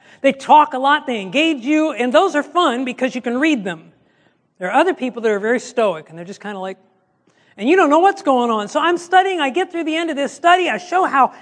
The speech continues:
everything predicted came to pass, and there's one thing left to come, and that's that stone cut out without hands. And I get done with the study,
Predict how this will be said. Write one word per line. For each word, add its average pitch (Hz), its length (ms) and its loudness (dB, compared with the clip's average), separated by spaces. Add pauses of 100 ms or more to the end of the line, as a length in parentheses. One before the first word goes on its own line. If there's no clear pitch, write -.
(160)
everything 359 500 0
predicted 294 540 -2
came 349 280 0
to 214 60 -6
pass, 370 600 -2 (800)
and 277 160 2
there's 196 120 -2
one 392 360 2
thing 370 240 -2
left 330 260 0
to 240 80 -8
come, 381 380 2
and 269 100 -2
that's 349 220 0
that 214 160 -2
stone 370 500 2
cut 349 180 2
out 349 140 2
without 294 260 -2
hands. 349 360 0
And 196 120 -10 (1400)
I 277 120 4
get 339 200 4
done 311 200 2
with 254 80 -6
the 208 80 -8
study, 349 560 0